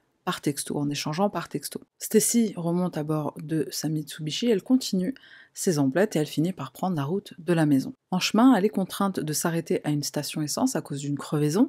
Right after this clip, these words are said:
Elle appelle son fils Cory à l'aide et Cory va appeler Wayne, qui est un ami de la famille, puisqu'il se situe plus près. Wayne arrive à la station essence et, aux surprises, Stacy est en compagnie d'un homme. Wayne va aider ce gentil inconnu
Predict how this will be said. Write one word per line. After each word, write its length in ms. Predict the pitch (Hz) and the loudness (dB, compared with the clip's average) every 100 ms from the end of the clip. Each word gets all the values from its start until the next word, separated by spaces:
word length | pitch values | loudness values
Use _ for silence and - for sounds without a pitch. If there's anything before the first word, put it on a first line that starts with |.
| - | 4
Elle 140 | 180 | 4
appelle 240 | 190 226 | 4 4
son 160 | 220 202 | 2 -2
fils 220 | - 185 | -2 -4
Cory 340 | - 165 160 - | 0 0 0 0
à 140 | 156 | -2
l'aide 280 | 151 202 226 - | 2 4 4 4
et 80 | 214 | 4
Cory 320 | 214 196 233 | 4 6 4
va 160 | 185 | 4
appeler 380 | 165 - 170 151 - - _ - | 0 0 0 0 -4 -20 _ -2
Wayne, 340 | 147 208 277 | 6 8 8
qui 120 | 262 | 8
est 120 | 190 | 2
un 140 | 165 156 | 2 2
ami 260 | 160 165 | 2 0
de 160 | - 151 | 0 0
la 120 | 151 | -2
famille, 320 | - 160 190 | -2 0 2
puisqu'il 300 | 233 - 165 | 2 0 -4
se 120 | - 147 | -4 -6
situe 320 | - 143 208 | -6 -4 -6
plus 180 | - 160 | -4 -8
près. 260 | - - _ - | -6 -8 _ 6
Wayne 280 | 220 254 | 12 12
arrive 360 | 202 180 196 165 | 10 6 0 0
à 80 | 151 | 0
la 120 | 151 | -2
station 480 | 143 - 156 - 156 - | -2 -4 -4 -2 -2 -2
essence 420 | 139 190 233 - | -2 0 2 0
et, 80 | - | 2
aux 100 | 269 | 2
surprises, 640 | 285 - - - 269 214 - | 2 -6 -8 2 2 2 -2
Stacy 540 | - 170 147 - 285 - _ _ _ | -4 -4 -2 -2 -2 -6 _ _ _
est 160 | 220 190 | 2 2
en 60 | |
compagnie 420 | 165 175 160 180 180 | -2 -2 0 2 4
d'un 160 | 147 | 2
homme. 160 | 127 190 - | 2 -4 4
Wayne 280 | 185 226 214 | 8 10 10
va 140 | 180 - | 8 6
aider 440 | 180 208 214 - _ _ - | 8 8 6 4 _ _ -8
ce 560 | - 160 151 151 151 | -2 0 2 2 2
gentil 520 | 151 170 180 - 202 - | 0 -2 -2 0 0 0
inconnu 500 | 175 185 175 180 | 0 2 2 2